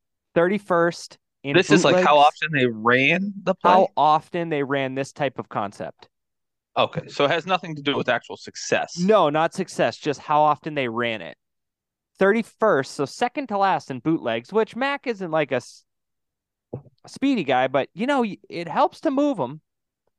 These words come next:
Speaker 2: Don't tell him.
Speaker 1: Obviously,
Speaker 2: Tell him.
Speaker 1: third in screen, and then twenty-second in ru-, run pass option, R P O.
Speaker 2: How,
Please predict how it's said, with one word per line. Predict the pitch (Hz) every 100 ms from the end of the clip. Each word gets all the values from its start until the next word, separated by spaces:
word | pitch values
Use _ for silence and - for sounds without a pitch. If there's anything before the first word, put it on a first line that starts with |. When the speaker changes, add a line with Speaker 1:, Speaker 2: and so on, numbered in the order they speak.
| _ _ _ _ -
Speaker 2:
Don't | 135
tell | 175
him. | 127
Speaker 1:
Obviously, | 139 214 220 208 _ _ _ _ -
Speaker 2:
Tell | 190
him. | 190
Speaker 1:
third | 196
in | 190
screen, | - - 160 160 151 151 156 - _ _
and | 143 147
then | 143 139 131 131 127 _ _ _
twenty-second | - 170 170 160 165 156 151
in | 117 131
ru-, | 123 135 - _ _ _ _ _
run | 139 139 135
pass | 127 110
option, | 110 67 - 78
R | 120 127
P | 120
O. | - -
Speaker 2:
How, | 175 196